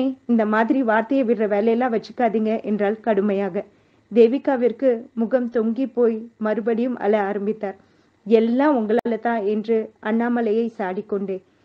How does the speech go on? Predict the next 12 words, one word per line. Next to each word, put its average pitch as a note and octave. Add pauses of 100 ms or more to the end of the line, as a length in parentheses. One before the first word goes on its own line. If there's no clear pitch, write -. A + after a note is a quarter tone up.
(180)
இதையெல்லாம் A#3+ (200)
பார்த்து A#3
கொண்டிருந்தாலும் A3+ (360)
ராஜி A3+ (220)
செந்திலுக்காக B3+
பரிந்து A#3
பேசியதை A#3
கேட்டாலும் G#3+ (380)
அன்னபூர்ணியால் A#3 (180)
தாங்க A3
முடியவில்லை. G3+ (440)
ஆக்ரோஷமாக C4+